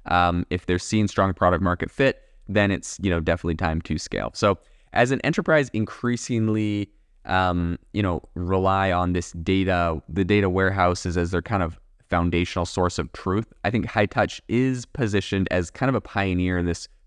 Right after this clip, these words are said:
field that's growing really fast. Um, and it's, you know, the, the field of reverse E T L. So citing data from Gartner, the adoption by A I enterprise has grown two hundred and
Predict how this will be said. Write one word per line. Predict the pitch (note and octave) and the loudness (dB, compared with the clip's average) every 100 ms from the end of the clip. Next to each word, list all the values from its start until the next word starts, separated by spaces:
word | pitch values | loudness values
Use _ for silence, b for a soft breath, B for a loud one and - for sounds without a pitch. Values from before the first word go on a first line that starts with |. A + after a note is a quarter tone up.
| - | -2
field | A#2+ G#2+ | 0 2
that's | G2 | 0
growing | - D#3 B2+ | 2 2 4
really | G2+ G2 | 2 0
fast. | F2+ F2 F2 G#2 - - - - | 2 0 0 -2 -8 -18 -20 -4
Um, | F#2 F#2+ | 0 2
and | F#2+ | 2
it's, | F#2+ | -2
you | G2+ G#2+ | 0 0
know, | E2 | 0
the, | F2 - | -2 -2
the | G2 | -2
field | F#2 - G2+ F#2 | -2 0 2 2
of | F2+ | 0
reverse | F#2 F2+ F2 - | 0 0 -2 -2
E | F2 | -4
T | - E2+ | 0 0
L. | D2 E2 - | 0 -6 -4
So | B2 A2 b b b | 0 0 b b b
citing | - D3 D3+ | 0 2 4
data | C3+ B2 B2 | 4 2 2
from | - A#2 | 0 0
Gartner, | G#2 G2 E2 G2 | 4 4 4 0
the | F#2 F#2+ | 2 2
adoption | F2+ F#2 - - G#2 | 2 0 0 -2 0
by | F#2 F2+ - | 2 2 0
A | F#2 | 0
I | F#2 F2+ | 2 0
enterprise | - C3+ C#3+ - G#2+ G#2 | 0 -2 -2 0 0 0
has | G#2+ | -4
grown | F#2+ G2+ F#2+ F#2+ F2+ - _ | -2 0 2 0 -2 -10 _
two | - D#3 | -4 -4
hundred | D#3+ B2+ B2+ B2 - | 0 0 2 0 0
and | G2+ | 0